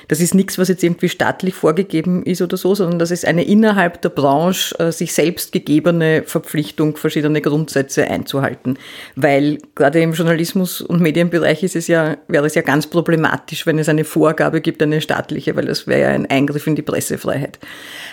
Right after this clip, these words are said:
Ähm, und in diesem Ehrenkodex ist genau festgelegt, dass es eine ganz strikte Trennung zwischen Werbung und redaktionellem Inhalt geben soll. Also jedes Medienhaus, das sich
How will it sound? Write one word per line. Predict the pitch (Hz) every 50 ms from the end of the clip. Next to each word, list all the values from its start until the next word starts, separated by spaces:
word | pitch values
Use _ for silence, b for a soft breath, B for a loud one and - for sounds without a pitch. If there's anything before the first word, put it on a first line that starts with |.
| B B
Ähm, | - 180 175 175 175 175 180 175 170 165 - _ _ _ _ -
und | 208 208 180
in | 208 190
diesem | 190 214 214 - 226 -
Ehrenkodex | - 175 175 180 202 220 220 - - 190 190 190 208 208 - -
ist | 190 -
genau | - 190 180 170 156 160
festgelegt, | - - 135 - - - - 185 170 165 175 180 - - -
dass | - 175 -
es | 185 170 -
eine | - 151 156 160 160
ganz | 156 - 110 160 208 202 -
strikte | - - 185 180 - - - 170
Trennung | - 147 143 147 160 175 185 190 -
zwischen | - 156 151 - 165 147
Werbung | 135 - 120 - - 165 165
und | 170 160 156
redaktionellem | 147 151 147 147 - 156 147 135 - 131 143 139 147 165 - -
Inhalt | 175 156 147 147 143 139 131 139 - - - - -
geben | 123 123 127 - -
soll. | - - - - 147 - - - - _ _ -
Also | - 139 - 139 139
jedes | - 120 147 139 147 147 147
Medienhaus, | - 151 - 160 165 165 160 151 - -
das | 165 160 -
sich | - 151 - -